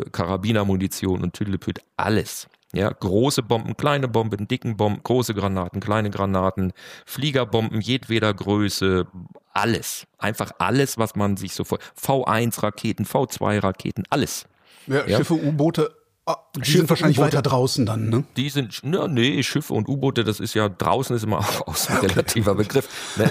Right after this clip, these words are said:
Speaker 1: also auch innerhalb der zwölf Meilen Zone,
Speaker 2: Mhm.
Speaker 1: ne? Also auch, äh, mehr oder weniger um die Ecke fährt man ständig mit dem Schiff mehr oder weniger drüber. Das sollte halt alles demilitarisiert werden und da haben die Alliierten sehr schnell, eigentlich schon vor Ende des Krieges,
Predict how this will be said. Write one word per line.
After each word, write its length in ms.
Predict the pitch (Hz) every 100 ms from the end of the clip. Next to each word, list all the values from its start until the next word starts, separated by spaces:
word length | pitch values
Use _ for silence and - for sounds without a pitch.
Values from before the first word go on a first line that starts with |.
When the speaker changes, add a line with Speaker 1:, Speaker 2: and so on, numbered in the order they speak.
| -
Speaker 1:
also 200 | 139 -
auch 180 | 135 147
innerhalb 320 | 147 117 95
der 100 | 107
zwölf 280 | - 107 95
Meilen 320 | 98 87 82 80
Zone, 300 | - 78 127
Speaker 2:
Mhm. 60 |
Speaker 1:
ne? 140 | 110 -
Also 180 | 95
auch, 240 | 95 107 -
äh, 240 | 92 95
mehr 140 | 98 98
oder 160 | 95
weniger 260 | 95 95 92
um 100 | 95
die 120 | 101
Ecke 200 | 147 -
fährt 240 | 87 90 -
man 180 | 95 90 - -
ständig 440 | - 87 95 104
mit 100 | -
dem 60 | 104
Schiff 300 | - 110 -
mehr 160 | 90 87
oder 160 | - 85
weniger 260 | 80 -
drüber. 240 | 98 92 - - - - - - -
Das 240 | 110 - -
sollte 380 | 110 120 127 117
halt 180 | 104 -
alles 360 | 113 117 -
demilitarisiert 1120 | - 117 123 107 98 104 95 82 95 143 - 117
werden 320 | 139 - 180
und 160 | - 117
da 100 | 101
haben 160 | 101
die 140 | 98 -
Alliierten 460 | 101 - 131 104
sehr 260 | 90 95 151
schnell, 440 | - 120 123 120 -
eigentlich 260 | 95 90
schon 220 | - 92
vor 280 | - - 117
Ende 180 | 104 98
des 180 | 90 -
Krieges, 360 | - 95 90